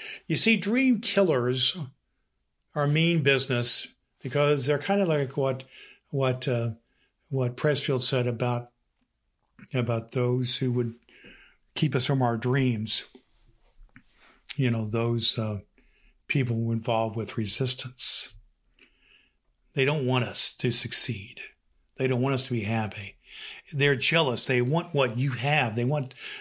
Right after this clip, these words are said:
they want what you and I have, to have a bigger vision for ourselves. They are about meaninglessness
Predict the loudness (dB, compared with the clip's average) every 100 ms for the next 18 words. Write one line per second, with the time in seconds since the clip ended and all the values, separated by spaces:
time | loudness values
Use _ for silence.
0 | -4 0 0 0 0 2 0 0 0 0
1 | 2 2 -2 -12 -4 0 2 2 0 2
2 | 4 4 2 2 2 0 -2 -2 -2 0
3 | 0 0 -2 -6 -8 -10 -8 -8 -8 2
4 | 4 6 6 4 2 0 0 2 4 4
5 | 2 -2 -4 2 6 6 6 4 2 0
6 | 0 0 4 4 4 0